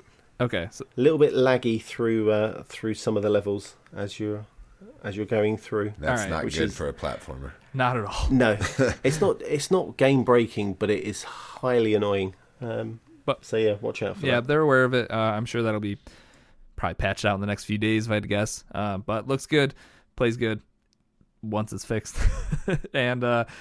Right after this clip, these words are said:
Speaker 1: that's our Game Pass Roulette game. Um, if you have any feedback for it, like I said, I know a bunch of people are already playing it. Uh, throw it in the Game Pass Roulette section in Discord. Links for the Discord are in the show notes.
Speaker 3: Yeah,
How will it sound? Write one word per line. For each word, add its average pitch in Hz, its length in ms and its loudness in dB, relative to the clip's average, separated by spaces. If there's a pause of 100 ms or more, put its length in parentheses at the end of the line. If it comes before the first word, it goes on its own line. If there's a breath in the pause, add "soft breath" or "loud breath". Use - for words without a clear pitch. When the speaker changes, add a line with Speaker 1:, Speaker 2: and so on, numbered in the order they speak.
(100)
Speaker 1:
that's 139 200 -2
our 139 60 2
Game 123 200 -2
Pass 113 260 0
Roulette 107 240 -2
game. 104 300 -4 (420 loud breath)
Um, 101 300 0
if 110 120 -6
you 127 60 2
have 139 80 2
any 131 140 -4
feedback 123 400 0
for 123 280 2
it, 113 120 0
like 110 160 -2
I 110 60 -2
said, 113 220 0
I 113 60 -2
know 113 120 -2
a - 20 -2
bunch 110 160 -2
of - 80 -14
people 113 180 -4
are 104 40 0
already 101 160 -4
playing 131 320 -2
it. 127 220 -4
Uh, 107 240 -4
throw 127 260 0
it 135 80 0
in 135 140 -4
the 120 80 -4
Game 117 280 -4
Pass 117 260 -6
Roulette 120 240 0
section 113 560 -4 (340 soft breath)
in 113 200 0
Discord. 107 580 -2 (240)
Links 107 240 -6
for 104 120 -6
the 101 80 -6
Discord 98 520 -4
are 90 300 -8
in 95 260 -10 (100)
the 90 160 -8
show 110 220 -4
notes. - 560 -10
Speaker 3:
Yeah, 71 80 -10